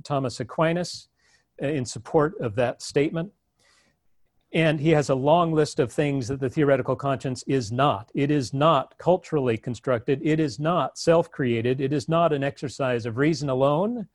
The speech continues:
It is not a byproduct of evolution.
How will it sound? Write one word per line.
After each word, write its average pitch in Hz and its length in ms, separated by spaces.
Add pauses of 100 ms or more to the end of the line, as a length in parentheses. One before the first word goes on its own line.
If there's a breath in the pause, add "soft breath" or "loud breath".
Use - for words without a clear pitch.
(460 soft breath)
It 151 120
is 143 160
not 160 220
a 147 60
byproduct 131 640
of 127 100
evolution. 135 640